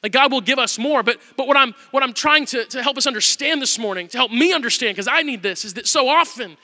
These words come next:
when my natural thought is, "God, I need more," what I've learned is that God is actually telling me, "Give what little you have to me and see what happens with it."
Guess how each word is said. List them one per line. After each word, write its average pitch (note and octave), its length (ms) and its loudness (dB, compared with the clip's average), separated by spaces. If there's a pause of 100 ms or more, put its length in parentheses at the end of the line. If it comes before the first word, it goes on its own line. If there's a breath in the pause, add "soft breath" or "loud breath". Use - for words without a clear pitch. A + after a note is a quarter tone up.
(880 soft breath)
when B3+ 120 2
my C#4 140 6
natural C#4+ 560 4
thought D4+ 400 4
is, A3+ 160 -6
"God, D4 360 4
I D4 200 4
need C4+ 180 -2
more," A3+ 580 4 (280 loud breath)
what C4+ 200 4
I've B3+ 200 4
learned D4 240 0
is A3+ 80 -6
that G#3+ 160 -6
God C#4+ 240 4
is A#3 100 -4
actually C4 260 0
telling D4 300 -2
me, A3+ 80 -4
"Give G#3+ 340 -6
what B3 200 -2
little B3+ 200 -2
you A3 160 -6
have G#3 280 -4
to F#3+ 60 -2
me A3+ 260 -6
and F3 100 -8
see G3+ 140 -8
what F3+ 100 -8
happens F3 320 -14
with B2+ 180 -20
it." A2+ 80 -20